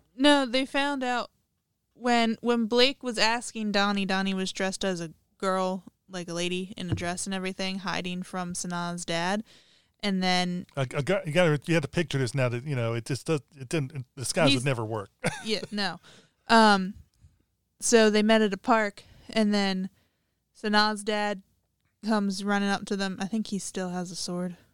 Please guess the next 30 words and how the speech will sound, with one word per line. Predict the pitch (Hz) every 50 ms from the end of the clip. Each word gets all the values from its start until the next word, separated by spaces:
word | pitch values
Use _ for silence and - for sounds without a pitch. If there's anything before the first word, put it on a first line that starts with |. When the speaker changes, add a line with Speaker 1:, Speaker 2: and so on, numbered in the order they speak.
| _ _ _ _ _ _ _ _ _ -
Speaker 1:
And | 208 202 190
then | 190 190 185 185
Sanaa | 185 - 202 196 202 196 196 202 196
comes | - 202 196 196 196
running | 202 196 190 190 190
afterwards. | 190 190 196 190 - 196 190 185 185 180 185 185 190 - _ _ _ _ _ _ _ _ _
And | 214 202 196
so | 202
then | 185 196 190 190
Donnie | 185 196 196 196 196 196 196 190 190 196 - - _ -
and, | 202 202 196
like, | 190 180 175 170 185 - - - _ _ _ _ _ _ _ _ _ _ -
Sanaa's | - 208 202 208 208 208 214 190
dad | - 196 196 202 196 190
is | 190 190 -
chasing | - 208 196 196 - - 196 190 185
Donnie | 190 185 185 190 185 190 190
all | 185 185 190
kinda | - - 196 190 185 190
through | - 196 196 185
the | 180
park. | 175 - 202 196 196 - - - - - - _ _ _ -
And | 202 196
then | 196 190 190 185
Sanaa | - 208 196 196 196 196 202
just | 190 185 -
kinda | - 233 214 202 196
yells | 202 202 214 185
at | 180
them, | - 214 196 208